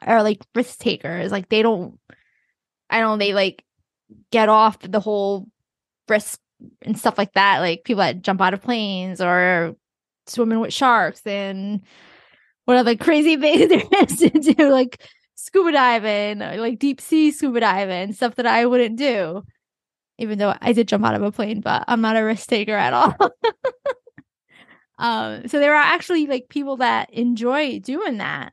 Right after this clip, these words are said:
Like, they, they feed off of, like, the risk of dying.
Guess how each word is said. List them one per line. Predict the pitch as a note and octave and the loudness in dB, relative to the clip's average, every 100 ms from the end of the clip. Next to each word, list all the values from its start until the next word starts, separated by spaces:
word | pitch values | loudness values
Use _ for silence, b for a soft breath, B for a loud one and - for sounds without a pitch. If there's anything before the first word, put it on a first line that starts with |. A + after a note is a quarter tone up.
| _ | _
Like, | - G#3 G#3 | -10 -6 -2
they, | A3 G3+ - - | -2 -2 -8 -6
they | A3 | -6
feed | - D4 E4+ | 0 2 4
off | G#3+ F#3+ G3 - _ _ _ _ _ - | 4 2 -2 -18 _ _ _ _ _ -6
of, | G#3 | -2
like, | G#3 - | -2 -4
the | G3+ | -4
risk | F#3 G#3 - - | 0 -2 -2 -10
of | G3 F#3+ | -6 0
dying. | G3+ F3+ B2 B2 F#3+ | 0 0 -2 -4 -6